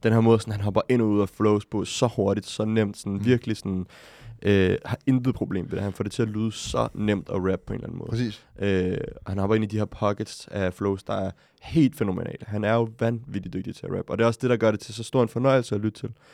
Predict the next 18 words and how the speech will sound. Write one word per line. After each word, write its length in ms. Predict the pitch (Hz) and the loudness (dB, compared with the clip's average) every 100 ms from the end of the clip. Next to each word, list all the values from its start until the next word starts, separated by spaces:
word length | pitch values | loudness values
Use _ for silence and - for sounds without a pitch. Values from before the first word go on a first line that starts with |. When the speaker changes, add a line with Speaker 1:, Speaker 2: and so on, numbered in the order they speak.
| - - _ | -20 -20 _
Speaker 1:
Øhm, 600 | - 107 101 95 92 92 - - - _ _ _ | 4 6 6 4 2 -4 -8 -20 -20 _ _ _
de 60 | 117 | 0
første 320 | - 127 - | 4 4 4
par 80 | 117 | 0
gange. 220 | 87 92 - _ _ _ | 0 -4 -10 _ _ _
Speaker 2:
Mhm. 100 | 110 107 | -6 2
Speaker 1:
Men 220 | 110 110 107 | 6 6 6
når 100 | 104 | 4
det 160 | 104 | 2
bliver 400 | - 107 104 95 95 _ _ _ _ _ _ _ _ _ - | 2 4 4 2 -2 _ _ _ _ _ _ _ _ _ -4
det 100 | 113 | 0
samme, 440 | 127 120 131 147 - _ _ - | 2 2 2 -2 -8 _ _ -2
det 100 | 117 | 0
samme, 380 | 123 113 117 120 - - | 0 0 0 -4 -10 -2
det 80 | 110 | 2
samme, 240 | 180 107 110 | 4 6 4
Speaker 2:
Treogtyve 280 | 117 | 2
Speaker 1:
det 20 | 139 | 2